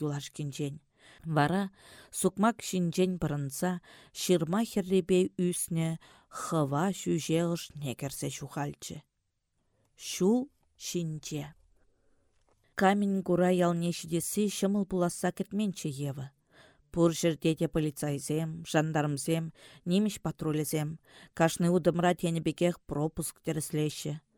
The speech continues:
Он шумінче вара оккупантсем кыларны укша пачкизір пушне немле хуттады кете жүк. Мін бұр шанчык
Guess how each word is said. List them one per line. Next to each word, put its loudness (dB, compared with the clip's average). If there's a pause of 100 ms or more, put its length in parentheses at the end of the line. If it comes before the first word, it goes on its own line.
(300)
Он 6
шумінче 4
вара 4
оккупантсем -2
кыларны 2
укша -2
пачкизір -4
пушне -4 (260)
немле 4
хуттады -4
кете -4
жүк. -10 (600)
Мін 6
бұр 6
шанчык 2